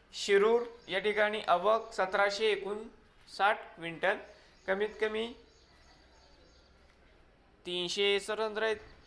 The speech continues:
तेराशे पन्नास, जास्तीत जास्त अठराशे रुपये क्विंटल.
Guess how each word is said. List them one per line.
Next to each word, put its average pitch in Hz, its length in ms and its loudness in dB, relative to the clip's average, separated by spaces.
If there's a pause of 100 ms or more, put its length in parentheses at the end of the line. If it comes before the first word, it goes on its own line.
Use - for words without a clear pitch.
(160)
तेराशे 165 380 -2
पन्नास, 180 380 -4
जास्तीत 196 720 -6
जास्त 202 260 0 (600)
अठराशे 202 460 -2
रुपये 226 220 0
क्विंटल. 156 480 -2